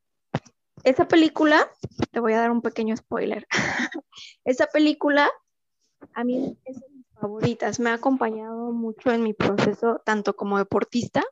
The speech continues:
porque mucho tiempo fui deportista de alto rendimiento, como en mi proceso como trader. Porque ves la mente del sabio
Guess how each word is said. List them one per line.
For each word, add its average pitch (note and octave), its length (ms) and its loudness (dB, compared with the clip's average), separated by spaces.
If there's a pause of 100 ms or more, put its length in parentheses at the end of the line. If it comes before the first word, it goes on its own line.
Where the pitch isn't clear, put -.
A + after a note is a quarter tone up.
(140)
porque - 220 -12
mucho G#3+ 240 -10
tiempo A3+ 320 -8
fui - 160 -4
deportista A3+ 600 -4
de G#3+ 80 2
alto G3+ 200 0
rendimiento, G#3+ 760 -4 (840)
como A3+ 800 4 (100)
en A#3 200 2
mi A#3+ 100 2
proceso A#3+ 720 -2
como A3+ 540 0 (100)
trader. A3 560 -2 (1500)
Porque B3 320 -2
ves C4 240 2
la C#4+ 160 -2
mente D4 320 -2
del C4 160 -4
sabio C4+ 500 -4